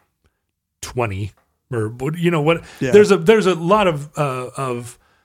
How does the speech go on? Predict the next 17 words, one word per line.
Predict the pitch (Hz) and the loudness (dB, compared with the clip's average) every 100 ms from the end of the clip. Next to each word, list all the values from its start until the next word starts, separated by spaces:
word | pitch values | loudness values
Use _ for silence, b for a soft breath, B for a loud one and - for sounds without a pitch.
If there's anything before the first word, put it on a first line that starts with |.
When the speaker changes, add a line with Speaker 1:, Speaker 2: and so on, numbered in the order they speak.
| _ _ _ _ _ _ - | _ _ _ _ _ _ -16
Speaker 1:
of, | 139 127 120 117 110 120 | -10 -6 -6 -8 -10 -10
uh, | 107 104 95 _ _ _ _ - | -10 -12 -20 _ _ _ _ 0
energy, | 185 185 131 123 110 117 120 | 0 2 -2 -6 -6 -6 -6
at | 139 | -4
least | 151 151 - - _ _ _ _ _ _ _ _ 139 | -2 -2 -4 -14 _ _ _ _ _ _ _ _ -14
vocal | 113 156 151 135 95 - | -2 0 0 -4 -8 -8
energy, | 107 101 98 101 101 - - | -8 -8 -10 -10 -12 -10 -2
directed | 127 143 139 147 117 | 0 0 -2 -10 -6
toward | 131 110 | -6 -4
the | 110 | -6
idea | 110 101 104 | -6 -8 -10
of | 95 | -8
socialism | 120 107 101 95 90 92 98 - - | -6 -6 -8 -10 -12 -12 -16 -14 -10
now | 117 98 90 | -8 -10 -10
as | 110 107 | -10 -8
a | |
political | 101 120 113 101 - 101 95 92 | -8 -6 -6 -6 -10 -12 -12 -16